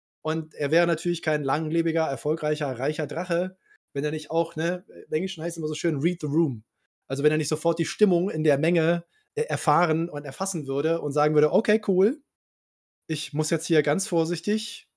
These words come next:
ne, und, äh, vielleicht können wir ja.“ Und dann ist natürlich wie immer Gier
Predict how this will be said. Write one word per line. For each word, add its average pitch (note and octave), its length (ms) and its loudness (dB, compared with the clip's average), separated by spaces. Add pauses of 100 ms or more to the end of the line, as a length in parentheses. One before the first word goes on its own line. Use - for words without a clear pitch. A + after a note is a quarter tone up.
(600)
ne, F#3+ 260 2
und, E3 420 -2
äh, D#3+ 360 2
vielleicht D#3+ 420 0
können E3+ 180 0
wir D3+ 80 2
ja.“ B2+ 120 0
Und C3+ 140 -6
dann C#3+ 420 -6
ist D3+ 120 -6
natürlich D3 320 -6
wie B2+ 100 -10
immer F#3 480 0 (340)
Gier F3+ 560 0